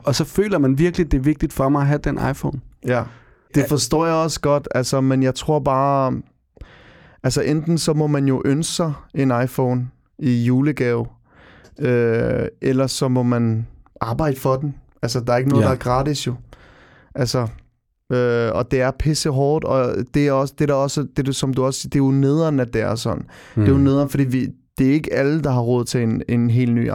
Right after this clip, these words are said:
Speaker 2: iPhone.
Speaker 1: Nej.
Speaker 2: Så der er sådan et
Speaker 1: De
Speaker 2: kæmpe
Speaker 1: færreste,
Speaker 2: pres. Ja, det er
Speaker 1: tænker
Speaker 2: det.
Speaker 1: jeg faktisk.
Speaker 2: Jeg har, jeg har en storbror og en storsøster, som har,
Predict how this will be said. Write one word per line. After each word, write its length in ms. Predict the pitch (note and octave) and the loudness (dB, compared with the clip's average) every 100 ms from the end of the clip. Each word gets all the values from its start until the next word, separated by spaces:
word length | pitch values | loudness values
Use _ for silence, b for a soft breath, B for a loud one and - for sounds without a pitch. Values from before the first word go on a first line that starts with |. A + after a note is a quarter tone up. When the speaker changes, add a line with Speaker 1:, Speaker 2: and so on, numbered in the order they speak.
| G#2 | -2
Speaker 2:
iPhone. 260 | G#2+ G#2+ F2+ | -4 -4 -2
Speaker 1:
Nej. 260 | G2+ C3+ C#3 A2+ B | -2 -2 -4 -10 B
Speaker 2:
Så 140 | - | -2
der 80 | B2+ | 0
er 100 | B2+ | 0
sådan 220 | B2 C3+ | 0 -2
et 100 | B2+ | 0
Speaker 1:
De 60 | B2 | 2
Speaker 2:
kæmpe 160 | D3 D3+ | 4 4
Speaker 1:
færreste, 300 | B2+ C#3 B2+ | 4 2 2
Speaker 2:
pres. 340 | B2 - - _ | 0 -4 -10 _
Ja, 60 | B2 | 0
det 60 | |
er 40 | C3 | 2
Speaker 1:
tænker 280 | B2+ A#2 A#2+ | 4 4 4
Speaker 2:
det. 60 | |
Speaker 1:
jeg 100 | A2 | 2
faktisk. 440 | G#2 F#2+ - G#2 - b - | 0 -4 -6 -12 -14 b -2
Speaker 2:
Jeg 140 | B2 | 0
har, 380 | B2+ C3 A#2+ A#2+ | 2 2 2 0
jeg 140 | B2+ | 0
har 100 | B2 | 0
en 80 | B2+ | 0
storbror 600 | B2 C3+ C3 C3 C3+ B2+ | -2 0 0 0 -2 0
og 200 | A#2 A#2 | 0 0
en 100 | A2+ | -2
storsøster, 580 | - B2 B2+ B2 A#2+ A#2 | -2 -2 -2 -2 -4 -4
som 240 | A#2+ A2+ | -2 -2
har, 380 | A2+ A2 G#2+ G#2+ | 0 0 0 -4